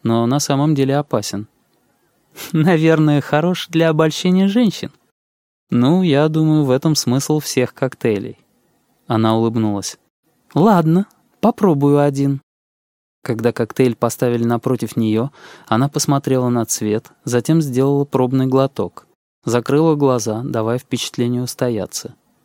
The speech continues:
«Очень тонкий вкус. Не правда ли?» — сказала она. «Не особенно сладкий и не терпкий. Лёгкий, простой букет, но довольно крепкий.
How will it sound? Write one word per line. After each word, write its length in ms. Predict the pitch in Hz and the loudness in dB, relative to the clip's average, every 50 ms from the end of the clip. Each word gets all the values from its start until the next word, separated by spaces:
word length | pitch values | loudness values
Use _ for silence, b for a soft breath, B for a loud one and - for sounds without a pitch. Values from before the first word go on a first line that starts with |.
| _ _ _ _ _ _ _ _ _ _ _ - | _ _ _ _ _ _ _ _ _ _ _ 0
«Очень 480 | 233 240 269 - - - 269 262 254 247 | 2 2 2 0 0 0 2 4 4 2
тонкий 520 | - - 226 233 226 226 214 - - 220 | 2 0 2 4 4 2 2 2 0 -2
вкус. 600 | - - - - - 127 107 - - - - - - _ _ _ _ _ _ _ _ _ _ _ _ - | -2 -4 -8 -6 -6 -4 -4 -4 -6 -8 -10 -12 -16 _ _ _ _ _ _ _ _ _ _ _ _ 0
Не 180 | 175 190 233 | 2 2 2
правда 380 | 226 - 196 156 117 107 107 107 | 2 2 0 0 0 -2 -4 -6
ли?» — 160 | 104 98 - - _ _ _ _ | -6 -6 -10 -16 _ _ _ _
сказала 500 | - - - - 117 107 110 107 110 107 | -14 -8 -4 -2 -2 0 0 0 0 -2
она. 260 | 107 104 104 101 101 - b b b b b b b b b b | -2 -4 -6 -6 -8 -12 b b b b b b b b b b
«Не 260 | 147 180 208 233 233 | 2 4 4 4 4
особенно 440 | 240 - - 285 262 202 156 135 117 | 4 2 2 2 2 2 2 2 0
сладкий 800 | - - 123 120 117 113 113 - - - 185 202 214 - _ _ _ _ - | 0 0 0 0 0 0 -4 -6 -10 -6 -4 -4 -4 -4 _ _ _ _ 0
и 80 | 202 202 | 2 4
не 160 | 208 240 247 | 4 4 2
терпкий. 640 | - - 135 104 101 - _ _ - - 92 - _ _ _ _ _ _ _ _ _ _ _ _ _ _ - | 2 -2 -4 -6 -6 -8 _ _ -16 -16 -16 -16 _ _ _ _ _ _ _ _ _ _ _ _ _ _ -4
Лёгкий, 480 | - 120 131 139 165 180 - - 226 220 | -2 0 2 2 0 0 -2 -2 -4 -2
простой 400 | - - 160 143 - - 214 208 | 0 -2 -2 -2 0 0 0 0
букет, 560 | 175 143 131 - - - 147 170 - - - | 0 -2 -4 -4 -2 -2 -2 -2 -2 -2 -2
но 280 | 185 196 202 208 214 | 0 2 2 2 2
довольно 440 | 214 202 220 220 214 208 202 208 226 | 2 2 4 4 4 4 4 2 2
крепкий. 560 | 214 - 240 220 190 180 _ - - 175 156 | 2 2 0 0 0 -2 _ -4 -4 -4 -4